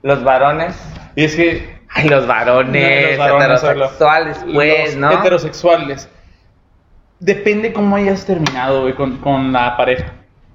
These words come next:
Speaker 2: Pero ya, o
Speaker 1: Si
Speaker 2: sea,
Speaker 1: terminaste en la cara, por ejemplo.
Speaker 2: si terminaste en la cara, pues lo
Speaker 1: <laughs>
Speaker 2: recuerdas nada más y es como un logro más, o sea, en la pared, así, marcado.
Speaker 1: Una rayita más
Speaker 2: Una
Speaker 1: al
Speaker 2: rayita
Speaker 1: tigre.
Speaker 2: más al tigre, exactamente. No, depende cómo, cómo hayas terminado. Digo, voy a hablar desde mi,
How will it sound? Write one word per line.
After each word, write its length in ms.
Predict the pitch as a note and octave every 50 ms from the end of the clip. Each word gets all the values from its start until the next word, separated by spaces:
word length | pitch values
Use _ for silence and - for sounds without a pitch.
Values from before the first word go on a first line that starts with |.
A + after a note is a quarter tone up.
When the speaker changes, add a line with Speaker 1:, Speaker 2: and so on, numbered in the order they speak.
| _ _ _
Speaker 2:
Pero 300 | _ D#3+ D#3 D#3 D#3 D3+
ya, 380 | D3+ D3 D#3 D#3 D#3 D#3 D#3+ D#3
o 40 | C#3+
Speaker 1:
Si 60 | -
Speaker 2:
sea, 100 | G3 F3
Speaker 1:
terminaste 520 | E3+ E3+ E3 E3+ D#3+ D#3 D#3 D#3 D#3 -
en 80 | F3+ F#3
la 120 | F3 E3+
cara, 240 | - E3 D#3+ D#3+ D#3+ D#3+
por 100 | D#3+ D3+
ejemplo. 440 | D3+ - D#3 D3+ C#3+ - - C#3+
Speaker 2:
si 100 | D3 E3 D3+
terminaste 440 | D#3+ D#3+ D#3+ D3+ C#3+ C#3+ C#3+ - F#3+
en 80 | F#3+
la 100 | E3 D3
cara, 280 | E3+ F#3 F#3 F#3+ - -
pues 140 | F3+ G3 F3+
lo 100 | E3+ D#3
Speaker 1:
<laughs> 160 | C#3 D3+ - -
Speaker 2:
recuerdas 380 | G3+ E3+ F3+ F#3 F#3+ F#3 F3+ F3
nada 220 | F3+ F3+ F3+ F3
más 420 | F3+ G3 F#3+ E3 - - - D#3 D3+
y 40 | D#3
es 100 | D3+ -
como 280 | - E3 D#3 D3 C#3+ C#3+
un 180 | D3 D3 D#3 D3+
logro 220 | D#3+ D3+ D#3 D3+
más, 200 | D3+ C#3 C3+ C3+
o 60 | C3+
sea, 160 | - - C3+
en 100 | C3 C3+
la 100 | C3 B2+
pared, 260 | B2 C3 B2+ D3+ F#3 F#3
así, 400 | G3 - - - - C#3 C3+ B2+ - - F3+ F#3 -
marcado. 500 | C3+ C3 B2+ B2+ - B2+ C3 B2+ A#2+ F#3 F3 - - - C#3
Speaker 1:
Una 260 | C#3 B2+ A2+ B2 C3 B2
rayita 440 | A2+ A#2 A2+ A2+ A2+ A2+ A#2 A#2+
más 160 | A#2 A#2 A#2 D#3+
Speaker 2:
Una 120 | D#3 D#3+
Speaker 1:
al 40 | D#3
Speaker 2:
rayita 180 | D#3 D3+ C#3+
Speaker 1:
tigre. 100 | G#2 A2
Speaker 2:
más 100 | - -
al 100 | D3 C#3
tigre, 220 | - C3+ C3 C3 C3+
exactamente. 420 | C3+ - C#3 - - D3+ D#3 D#3
No, 220 | F3 F#3+ A3 A3+ G#3+
depende 300 | G3 F#3+ G3+ G#3 A3+ A3+
cómo, 380 | A3 G#3+ G#3 G#3+ G#3+ G3 F3 -
cómo 160 | F3 F3 F3+
hayas 200 | F3+ F#3 F3 F3
terminado. 460 | F3 D3+ A#2+ C3 C3+ C3 A#2+ A2 G#2+ - - - _
Digo, 280 | - C3 B2+ A2+ - - - - - _ _ -
voy 120 | - C#3+
a 40 | D#3
hablar 160 | D#3+ E3 D#3+
desde 180 | E3+ E3+ E3 E3
mi, 160 | E3 D3